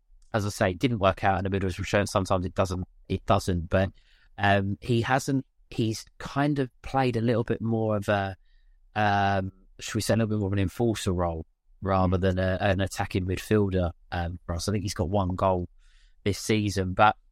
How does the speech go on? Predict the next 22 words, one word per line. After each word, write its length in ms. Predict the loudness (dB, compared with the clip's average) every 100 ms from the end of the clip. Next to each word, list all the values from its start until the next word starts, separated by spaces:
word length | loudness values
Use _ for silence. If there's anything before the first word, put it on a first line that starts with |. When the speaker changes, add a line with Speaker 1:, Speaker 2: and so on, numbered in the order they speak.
| _ _ -20 -20 -20 -20 -20 -20 _ -20 -6
Speaker 1:
from 220 | 4 6
our 120 | 6
point 220 | 6 0
of 80 | 2
view, 220 | 2 0 0
if, 280 | -2 0 2
uh, 140 | 2
if 100 | 2
he 120 | 0 2
wants 240 | 2 0
to 60 | 0
get 220 | 0 -2
forward 420 | 0 4 4 4
and, 180 | 2 0 -2
and 160 | -2
try 240 | 4 6 4
and 100 | 2
prove 260 | 2 2
a 40 | 0
few 220 | 0 2
people 300 | 0 0 2
wrong, 340 | 4 4 2